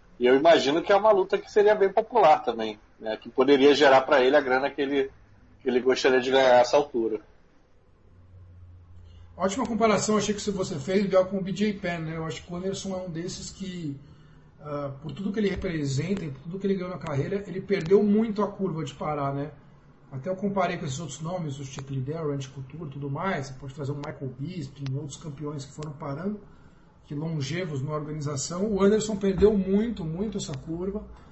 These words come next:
Speaker 2: é, junto com o B J Penn. Vocês terem, pra quem não cons-, não se recorda, a última vitória, vitória, vitória do Anderson mesmo,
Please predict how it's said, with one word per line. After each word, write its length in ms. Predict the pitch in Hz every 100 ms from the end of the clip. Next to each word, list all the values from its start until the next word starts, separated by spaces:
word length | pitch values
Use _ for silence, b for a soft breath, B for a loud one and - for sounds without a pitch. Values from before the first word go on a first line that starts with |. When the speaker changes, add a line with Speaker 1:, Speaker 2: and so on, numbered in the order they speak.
| b b b -
Speaker 2:
é, 480 | 147 147 143 143 139
junto 220 | 131 160
com 80 | -
o 20 |
B 80 | 156
J 140 | 147
Penn. 400 | 135 143 151 180 165 b b -
Vocês 140 | 160
terem, 220 | 190 202
pra 160 | 196 190
quem 120 | 196
não 120 | 208
cons-, 260 | 202 196 -
não 140 | 196
se 100 | -
recorda, 640 | 165 147 - 185 208 151 135 b b b b
a 120 | 151
última 340 | 214 - 254 220
vitória, 600 | 196 196 220 214 190 147
vitória, 680 | 190 190 - 226 233 247 214
vitória 560 | 185 202 208 202 196
do 160 | 175 175
Anderson 340 | 175 160 160
mesmo, 440 | 147 170 190 196